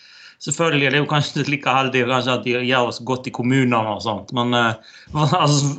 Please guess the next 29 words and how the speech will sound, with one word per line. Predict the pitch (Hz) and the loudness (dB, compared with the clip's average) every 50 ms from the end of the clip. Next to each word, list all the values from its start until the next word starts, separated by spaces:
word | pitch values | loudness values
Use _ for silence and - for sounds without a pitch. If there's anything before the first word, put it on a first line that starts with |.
| 151 143 | -4 -2
som | 139 151 156 151 147 143 147 147 | 0 2 2 2 2 2 0 -2
man | 143 147 151 147 147 | 0 0 0 2 2
har | 151 | 0
nevnt | 143 139 - - | 0 -2 -2 -2
mange | 151 147 143 139 135 | -2 -2 0 -2 -2
ganger, | 131 143 143 135 127 113 | -2 -2 -2 -2 -4 -6
så | 104 - 131 | -6 -4 0
er | 143 160 | 0 0
jo | 143 | 2
veldig | 131 135 139 135 135 | 2 2 2 0 -2
mye | 127 139 127 | 0 2 2
av | 123 123 - - | 0 0 -2 -8
protestsakene | 113 - - 131 127 - - - 123 110 - - 120 113 107 107 110 107 107 104 101 - _ _ _ _ - - _ _ | -8 -2 0 0 0 0 -2 0 -2 -2 -2 -4 -6 -4 -2 -2 -2 0 -2 -2 -4 -10 _ _ _ _ -20 -20 _ _
deres | - 131 127 123 123 - | 0 2 2 2 0 -2
nasjonale | 131 127 123 - - 131 135 147 151 139 131 127 110 107 | -2 -2 -2 0 -2 -2 0 2 4 4 4 2 2 -2
sak | 104 - - 127 107 - 127 - | -4 -2 0 0 0 0 -2 -2
også, | 123 123 - 104 - 117 127 | -2 0 0 -2 -2 -6 -8
så | 131 | -8
ikke | 123 107 139 131 | -6 -4 -4 -2
nødvendigvis | 131 127 131 131 131 123 123 120 117 - | 0 0 0 0 0 0 -2 -4 -2 0
har, | 127 127 123 123 123 117 120 | 2 2 2 0 -2 -8 -10
du | 120 120 104 | -10 -10 -8
får | - 143 135 139 | -4 -2 0 0
gjort | 143 143 - - | 0 -2 -4 -10
så | - 120 | -8 -6
mye | 117 123 120 131 117 | -6 -6 -6 -4 -2
mer | 127 120 107 - | -2 -2 -2 -4
på | - 113 | -10 -14
lokalt, | 107 - - 127 123 120 - - - - - | -10 -2 0 2 2 2 0 -6 -12 -20 -20